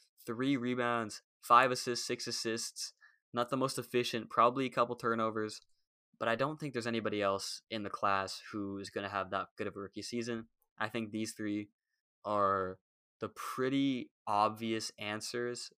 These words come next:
for the Rookie of the Year race, whether it's Victor one, Scoot two, Brandon three,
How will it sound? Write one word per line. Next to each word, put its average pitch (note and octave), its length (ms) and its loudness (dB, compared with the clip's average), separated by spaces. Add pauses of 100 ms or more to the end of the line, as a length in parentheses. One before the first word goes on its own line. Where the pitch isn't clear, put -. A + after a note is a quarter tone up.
(120)
for A2 560 2
the A2 80 -6
Rookie A#2 240 -4
of A2+ 60 0
the A2 80 -6
Year A2 180 -2
race, A2+ 420 -2 (440)
whether G#2+ 300 2
it's - 380 -2 (320)
Victor A#2+ 320 2
one, A2 300 4
Scoot A2 420 -2
two, G#2+ 280 -4
Brandon G#2 420 -4
three, G2+ 340 -4